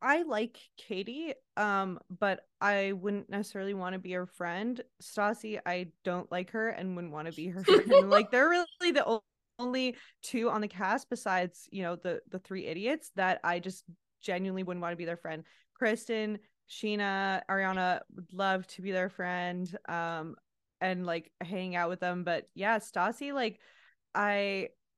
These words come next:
Speaker 1: I just find she's very contrived and does
Speaker 2: Mm-hmm.
Speaker 1: everything for ca-, the cameras and
Speaker 2: Yeah.
Speaker 1: but not in a way that's fun. It's just trying to create sound bites, and I, I don't, I don't like that.
Speaker 2: Uh, yeah, I don't know what I did to you, but I'll take a Pinot Grigio.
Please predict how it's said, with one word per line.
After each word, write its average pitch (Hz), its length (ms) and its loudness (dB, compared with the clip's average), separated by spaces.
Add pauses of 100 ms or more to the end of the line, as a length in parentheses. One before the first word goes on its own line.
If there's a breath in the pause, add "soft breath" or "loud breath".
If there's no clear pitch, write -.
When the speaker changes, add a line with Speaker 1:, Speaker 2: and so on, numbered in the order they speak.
(100)
Speaker 1:
I 226 100 0
just - 180 -8
find 320 180 -2
she's 285 160 -8
very 196 280 -2
contrived 208 800 -2 (100)
and 185 580 -2 (300)
does 185 220 0
Speaker 2:
Mm-hmm. - 0 -
Speaker 1:
everything 190 500 -2
for 190 160 -10
ca-, - 260 -16
the 180 120 -6
cameras 254 640 -6
and 190 340 -4 (100)
Speaker 2:
Yeah. - 80 4 (120)
Speaker 1:
but 214 120 2
not 233 240 6
in 262 40 0
a 254 60 2
way 240 140 4
that's 214 300 -2 (140)
fun. 220 400 0
It's 277 160 -4
just 233 220 -4
trying 196 240 -2
to - 60 -10
create 180 260 -6
sound 175 240 -2
bites, 233 340 -2
and 185 100 -6
I, - 140 -6
I 175 140 -4
don't, 175 300 -6 (160)
I 175 60 -8
don't 170 140 -6
like 147 200 -10
that. 147 240 -6 (920)
Speaker 2:
Uh, 170 360 10
yeah, 170 200 8
I 180 100 10
don't 208 120 6
know 208 80 6
what 202 100 6
I 190 80 8
did 180 200 2
to - 120 -2
you, 170 80 4
but 170 100 4
I'll 156 80 4
take 180 200 0
a 175 40 0
Pinot 170 300 2
Grigio. 165 560 6